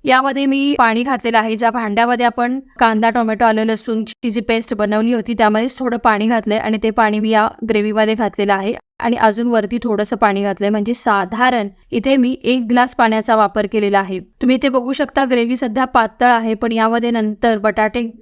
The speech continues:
आपण जेव्हा घालणार आहोत त्यानंतर आणि बटाटे शिजल्यानंतर या ग्रेव्हीची कन्सिस्टन्सी अगदी व्यवस्थित होते. तर आता याला उकळी आलेली आहे ग्रेव्हीला, तर यामध्ये आता आपण हे बटाटे, तळलेले जे बटाटे आहेत ते घालूयात,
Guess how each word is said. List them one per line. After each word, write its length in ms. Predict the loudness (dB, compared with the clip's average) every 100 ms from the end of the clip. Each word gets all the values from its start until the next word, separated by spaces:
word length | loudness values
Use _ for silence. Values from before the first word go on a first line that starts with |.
| -6
आपण 280 | -2 0 0 2
जेव्हा 200 | 0 0
घालणार 380 | 0 0 2
आहोत 200 | 2 0 0
त्यानंतर 520 | 2 2 0 0 2
आणि 260 | 0 0 -2
बटाटे 380 | 0 -2 -2 -4
शिजल्यानंतर 680 | -4 0 2 2 0 -2 -2 -2
या 60 | 0
ग्रेव्हीची 360 | 0 0 -2 -2
कन्सिस्टन्सी 680 | -2 -2 -4 -2 -2 0 -2
अगदी 280 | -2 -2 0
व्यवस्थित 500 | 0 0 -2 -2 0
होते. 260 | 0 0 -2 -4 0
तर 80 |
आता 380 | 2 4 2 2 -2
याला 360 | -2 2 2 2 -4
उकळी 340 | -8 -2 0
आलेली 320 | 2 2 0 0
आहे 340 | 0 -2 -2
ग्रेव्हीला, 520 | 0 0 0 2 2 2 -6 _ _ _
तर 100 | 0
यामध्ये 320 | 2 2 2
आता 120 | 2 2
आपण 180 | 0
हे 80 | -2
बटाटे, 440 | -2 0 0 0 0
तळलेले 360 | 2 2 2 0
जे 120 | -2
बटाटे 360 | -2 0 0 0
आहेत 180 | 0 -2
ते 80 | -2
घालूयात, 400 | 0 0 0